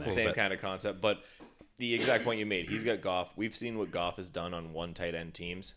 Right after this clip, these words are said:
Speaker 2: and, I mean, the, the, the Lions don't have the, uh, wide receiver talent that the Rams had when, when Goff played there, but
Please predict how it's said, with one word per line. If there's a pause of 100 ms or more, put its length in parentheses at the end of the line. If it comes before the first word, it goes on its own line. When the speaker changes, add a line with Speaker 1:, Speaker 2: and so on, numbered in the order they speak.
(160)
Speaker 2:
and,
I
mean, (520)
the, (120)
the,
the
Lions
don't
have
the, (720)
uh,
wide
receiver
talent
that (100)
the (260)
Rams
had
when,
when
Goff
played
there,
but